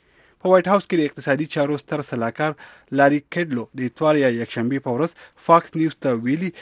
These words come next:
د ټیکسونو په دې جنګ کې به د دواړه هیوادونو اقتصاد ته سخت نقصان ورسیږي.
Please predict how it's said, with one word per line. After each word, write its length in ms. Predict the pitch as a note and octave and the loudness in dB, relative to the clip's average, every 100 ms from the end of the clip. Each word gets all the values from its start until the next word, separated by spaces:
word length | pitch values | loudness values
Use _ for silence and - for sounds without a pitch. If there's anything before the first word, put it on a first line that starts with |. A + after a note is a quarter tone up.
| - | -14
د 160 | D3+ D#3+ | -6 -6
ټیکسونو 340 | D3 G3+ F#3+ | -4 -4 -2
په 160 | E3 C#3 | -2 0
دې 120 | C#3+ D3 _ | -2 -4 _
جنګ 260 | C3+ C#3+ E3+ | -6 -4 -4
کې 200 | - E3+ | -4 -4
به 160 | D#3+ E3 E3 - - | 0 0 -2 -6 -6
د 140 | B2+ B2 | -6 2
دواړه 260 | D#3 D#3+ C3 | 4 4 0
هیوادونو 420 | B2+ B2 D#3+ D#3+ | -2 -4 -2 -2
اقتصاد 480 | B2+ - - C3 - | -4 -10 -6 -6 -6
ته 140 | A#2 A2 - | -14 -16 -6
سخت 280 | - - B2+ | -4 -4 -6
نقصان 440 | A#2 - C#3+ A#2 | -10 -4 -4 -4
ورسیږي. 640 | C#3 C#3 A2+ B2+ A#2+ A#2 | -6 -6 -6 -8 -8 -8